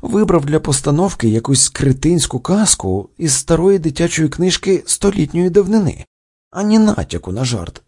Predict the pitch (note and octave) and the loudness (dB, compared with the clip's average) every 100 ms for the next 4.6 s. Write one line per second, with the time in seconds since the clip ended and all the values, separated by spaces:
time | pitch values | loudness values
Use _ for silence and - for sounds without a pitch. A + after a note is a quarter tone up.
0 | - E3+ E3 D3 A#2+ B2 D#3 F#3 F#3+ A3+ | -4 0 2 2 2 0 0 -2 0 2
1 | D3+ F#2+ E2+ - _ _ _ _ _ - | 2 0 -6 -12 _ _ _ _ _ -6
2 | D#3+ D3 C#3 A#2+ A#2 C#3+ C#3 C#3 - B2 | 0 4 4 4 2 0 -2 -2 -2 -2
3 | B2 C3+ C4 - E2+ D2 C#2 - B2+ B2+ | -4 0 0 0 -2 -6 -6 -2 2 2
4 | B2 B2 A#2+ A#2+ A#2+ A#2 | 2 0 0 0 0 -2